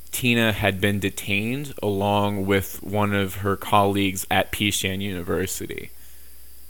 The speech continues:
And at that point, I knew it was up, and I just pretty much opened up. I said, "I've been lying.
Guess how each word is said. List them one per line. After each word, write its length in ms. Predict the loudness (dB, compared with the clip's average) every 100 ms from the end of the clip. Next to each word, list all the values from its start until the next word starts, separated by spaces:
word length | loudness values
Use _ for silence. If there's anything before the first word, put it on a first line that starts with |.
| -14 -14 -14 -14 -14 -14 -6
And 480 | 0 4 4 4 4
at 140 | 2 8
that 220 | 8 8
point, 320 | 4 4 4
I 80 | 4
knew 220 | 4 4
it 80 | 4
was 220 | 2 2
up, 260 | 0 0 0
and 160 | 0
I 160 | 0 -2
just 500 | -4 -4 0 -2 -2 -14 -14 -14 -14 -14 -14 -4
pretty 200 | 8 10
much 260 | 10 8 8
opened 400 | 6 6 2 4
up. 220 | 0 0
I 100 | -2
said, 300 | 0 0 0
"I've 260 | 0 -2 -2
been 180 | -6 0
lying. 500 | 2 4 4 2